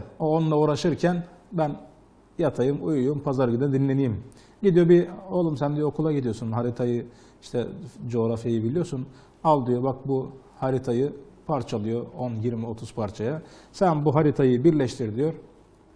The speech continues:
"Tamam," diyor, "sen demek ki başarılısın, o zaman pikniği hak edeceksin, hak ettin," diyor. Ve odasına gidiyor, "Nasıl olsa," diyor,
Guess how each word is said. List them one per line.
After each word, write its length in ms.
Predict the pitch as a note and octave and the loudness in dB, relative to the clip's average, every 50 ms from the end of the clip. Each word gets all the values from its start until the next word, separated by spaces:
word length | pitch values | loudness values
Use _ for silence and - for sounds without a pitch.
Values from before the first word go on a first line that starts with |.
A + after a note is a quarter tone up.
| _ - _ _ _ _ - | _ -20 _ _ _ _ -6
"Tamam," 320 | - F#3 D#3+ C#3 A#2+ A2+ G#2+ | -4 -2 0 0 0 0 -2
diyor, 120 | G#2+ G#2+ | -2 -4
"sen 280 | G#2 - C#3+ B2+ B2 B2+ | -2 -4 -4 -4 -4 -4
demek 280 | C3+ B2+ A#2 G#2+ A2 | -2 -2 -4 -4 -6
ki 120 | - D3 B2+ | -8 -4 -2
başarılısın, 540 | B2+ A2+ - C3+ B2 B2+ A#2 G#2+ - C3+ C3+ | -2 -2 0 -2 -2 0 -2 -2 -2 -2 -2
o 80 | C3+ | 0
zaman 260 | A#2 A#2 A#2+ A#2+ A#2 | 0 0 -2 -4 -4
pikniği 300 | - C3 - - A#2 B2+ | -6 -10 -6 -4 -4 -2
hak 200 | B2 A#2+ A#2 - | -2 -2 -2 0
edeceksin, 340 | A#2+ A2+ A2+ G#2+ A2+ G#2+ G2 | 0 0 0 -2 -2 -4 -6
hak 220 | F#2 - A#2+ G#2+ A2+ | -6 -8 -8 -6 -6
ettin," 360 | A2 A2 - - A2+ G2+ G2 | -6 -8 -8 -10 -10 -6 -6
diyor. 240 | G#2 B2+ C#3+ D3 D3+ - - - - - - - - - | -4 -4 -6 -6 -10 -12 -18 -20 -20 -20 -20 -20 -4 2
Ve 240 | F#3+ F#3+ F#3 F#3 - | 2 2 2 2 2
odasına 440 | - G3+ F3+ D#3+ C#3 - D#3+ E3+ E3+ | 2 4 6 6 6 4 4 2 4
gidiyor, 240 | D#3 C#3+ C3+ C3 C#3 | 4 4 2 2 2
"Nasıl 200 | D3+ C3 - B2+ | 0 0 0 -2
olsa," 200 | A2 - A#2+ A2 | -2 -2 -2 -2
diyor, 220 | C3+ C#3+ C#3+ C#3 | 0 -2 -2 -2